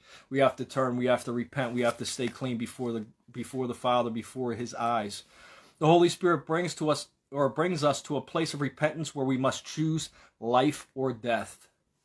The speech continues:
Once we choose to receive this new life, the Holy Spirit makes us new.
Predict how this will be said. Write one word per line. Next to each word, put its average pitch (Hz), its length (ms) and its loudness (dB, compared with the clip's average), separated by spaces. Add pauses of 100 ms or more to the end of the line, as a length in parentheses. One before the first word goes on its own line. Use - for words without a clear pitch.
(1300)
Once 170 300 6
we 190 140 -2
choose 208 380 2
to 151 100 -4
receive 151 420 -2
this 151 200 0
new 160 180 2
life, 160 260 6
the 135 120 -2
Holy 160 260 0
Spirit 156 400 -2
makes 143 440 -2
us 143 300 2
new. 127 480 2